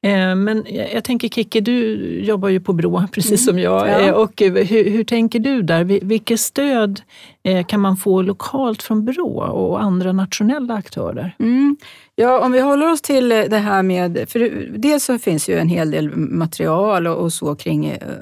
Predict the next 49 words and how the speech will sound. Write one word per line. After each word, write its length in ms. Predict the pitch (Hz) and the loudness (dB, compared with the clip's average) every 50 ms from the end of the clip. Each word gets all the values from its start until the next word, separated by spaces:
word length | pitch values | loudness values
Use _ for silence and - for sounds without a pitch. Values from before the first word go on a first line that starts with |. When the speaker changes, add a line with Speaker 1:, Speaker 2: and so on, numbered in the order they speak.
| - 156 147 - - | -14 -14 -16 -14 -12
Speaker 2:
unga 460 | - 175 175 165 160 160 165 165 165 | -8 -6 -4 -4 -4 -4 -6 -6 -6
och 240 | 165 170 165 - - | -8 -10 -10 -12 -12
brott, 480 | - - - 147 170 175 - - - - - - - - - - - - _ - | -10 -8 -6 -6 -6 -6 -8 -14 -20 -20 -20 -20 -20 -20 -20 -20 -20 -14 _ -4
eh, 220 | 247 214 196 180 | -2 0 0 0
överlag. 600 | - - 175 196 202 262 339 330 262 143 180 196 - | -2 -2 -2 0 0 2 2 2 2 0 0 -2 -2
Men, 160 | 220 220 220 220 214 - - | -2 0 0 0 -2 -2 -2
men 260 | 208 214 214 214 214 | -2 0 0 -2 -2
sen 160 | - 247 247 | -2 -2 -2
skulle 200 | - - 311 320 | -2 0 2 2
jag 100 | 302 294 | 2 2
vilja 200 | 269 254 247 240 | 2 2 2 2
lyfta, 580 | 233 226 - 220 220 208 - - 196 190 - 208 | 0 0 0 0 -2 -2 -2 -2 -2 0 0 -2
slå 180 | - - 240 | 0 0 0
ett 80 | 285 - | 2 2
slag 240 | - 240 208 190 175 | 0 0 0 0 -2
för 120 | - 190 | -2 -2
just, 320 | 180 170 170 - - - 226 | 0 0 -2 -4 -6 -6 -4
eh, 180 | - 185 180 170 | -2 -2 -2 -2
när, 160 | 180 180 175 | -2 -2 -2
när 280 | - 185 185 180 180 175 | -2 -2 -2 -2 -2 -2
vi 100 | 175 170 | -4 -4
pratar 340 | - - 175 170 - 175 | -4 -4 -6 -4 -4 -2
om 100 | 175 175 | -2 -2
S 180 | 175 170 - - | -2 -2 -4 -6
S 100 | 190 - | -8 -8
P 220 | - - 185 175 | -4 -2 -2 -2
F 140 | 175 175 - | -2 -4 -6
och 60 | 202 | -8
sig, 600 | - - - 330 277 240 262 277 269 240 220 220 - | -6 -4 -2 0 2 2 2 2 0 0 -2 -4 -4
för 140 | - - 240 | -4 -2 0
då 160 | 277 302 302 | 2 2 4
har 100 | 302 302 | 2 2
vi, 380 | 247 202 190 190 190 190 190 - - | 2 2 2 4 4 2 2 0 0
eh, 360 | 190 185 185 185 - - 185 | 0 0 0 0 0 -2 -2
i 20 | |
de 140 | 180 185 185 | 0 0 0
nationella, 440 | 185 185 180 - - 196 196 190 - | -2 -2 -4 -4 -4 -2 -2 -2 0
det 160 | - 196 196 | 0 0 0
nationella 540 | 208 208 196 - - - 285 302 302 277 247 | 2 0 -2 -2 0 2 4 4 4 4 2
samarbetet, 640 | 240 - 214 190 185 180 170 151 127 - 180 165 - | 2 0 -2 -2 -2 -2 -2 -2 -4 -4 -4 -4 0
vi 60 | 208 | 0
har 60 | 262 277 | 0 0
samlat 580 | - - 311 254 190 196 240 302 320 294 - | 0 0 0 0 2 2 2 2 2 0 -2
allt 280 | - 170 151 151 - - | -2 -4 -4 -4 -4 -6
material 540 | 160 156 - - - 165 160 156 151 156 160 | -6 -6 -6 -4 -4 -4 -2 -2 -4 -4 -6
på 140 | - - 170 | -6 -6 -4
Brås 440 | 190 220 175 160 160 156 - - | -2 -2 -2 -2 -2 -4 -4 -4
webbplats 560 | 196 196 196 170 156 - - 285 311 302 - - | -2 -2 -2 -4 -4 -4 -2 -2 -2 -4 -6 -10
faktiskt. 560 | - - 160 - - - - 180 - - | -10 -10 -10 -8 -8 -6 -6 -6 -8 -8